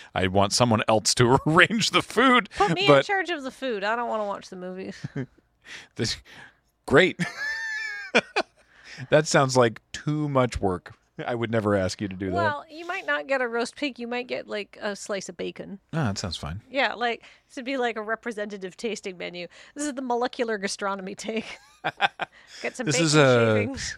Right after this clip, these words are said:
Speaker 1: deconstructed Lord of the Rings menu. <laughs>
Speaker 2: Yeah. This is just a B L T, Kathleen. Yeah.
Speaker 1: Yeah.
Speaker 2: Bacon, tomato. I added some lettuce and bread for structure. <laughs> You know? It's, it's lunchtime. <laughs>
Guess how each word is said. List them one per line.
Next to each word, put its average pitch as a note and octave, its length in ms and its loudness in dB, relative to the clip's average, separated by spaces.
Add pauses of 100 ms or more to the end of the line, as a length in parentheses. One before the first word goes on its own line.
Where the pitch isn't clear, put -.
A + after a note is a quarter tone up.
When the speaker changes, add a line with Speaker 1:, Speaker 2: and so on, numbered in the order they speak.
Speaker 1:
deconstructed B2+ 840 4
Lord F#2+ 200 2
of G2+ 40 -6
the G2+ 60 2
Rings F2 280 2
menu. F#2+ 380 4
<laughs> - 60 -8
Speaker 2:
Yeah. G4 160 2 (1300)
This F4 100 -8
is F4 140 -2
just D#4+ 160 -6
a C#4 40 -2
B C4 160 -6
L C4 160 4
T, - 220 -6
Kathleen. A#3+ 560 -4 (320)
Yeah. C#4 320 2
Speaker 1:
Yeah. E3+ 160 6
Speaker 2:
Bacon, C4+ 540 0 (220)
tomato. C4 640 0 (640)
I G#3+ 80 2
added A#3+ 280 2
some A3 140 -6
lettuce A#3 300 0
and A#3 100 -8
bread A#3 260 -2
for - 100 -14
structure. A#3+ 560 0
<laughs> - 20 4
You D#4 100 6
know? - 1160 -4 (120)
It's, - 240 -2 (260)
it's A3+ 180 -12
lunchtime. A#3+ 720 -6
<laughs> - 60 -16